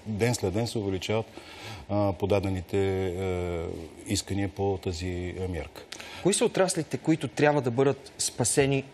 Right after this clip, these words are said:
Speaker 2: най-напред? Защото има и такива, които не могат да бъдат спасени. Вярвам, ще се съгласите.
Speaker 1: Това е много хубав въпрос, защото, м, и това, което каза, а, премиера, че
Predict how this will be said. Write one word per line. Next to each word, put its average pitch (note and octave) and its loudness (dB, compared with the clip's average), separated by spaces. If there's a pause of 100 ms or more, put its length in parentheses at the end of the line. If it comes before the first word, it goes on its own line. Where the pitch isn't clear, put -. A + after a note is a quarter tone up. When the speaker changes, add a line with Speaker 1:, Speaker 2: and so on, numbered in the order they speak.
(180)
Speaker 2:
най-напред? G#2 2
Защото D3+ 0
има D3 4
и A#2 0
такива, C#3+ 0
които C#3+ -2
не C#3+ 4
могат B2 6
да F2 -6
бъдат E2 -4
спасени. A2+ -2
Вярвам, A#2+ 4
ще A2 -2
се - -4
съгласите. G#2+ -4 (500)
Speaker 1:
Това E3+ 2
е F3 2
много D#3 4
хубав C3 4
въпрос, G#2+ 2
защото, A2+ -2 (180)
м, G#2+ 0 (520)
и A#2 -2
това, A2 2
което A#2+ -2
каза, A2 4
а, F#2+ 2
премиера, G2+ -2
че F#2 -4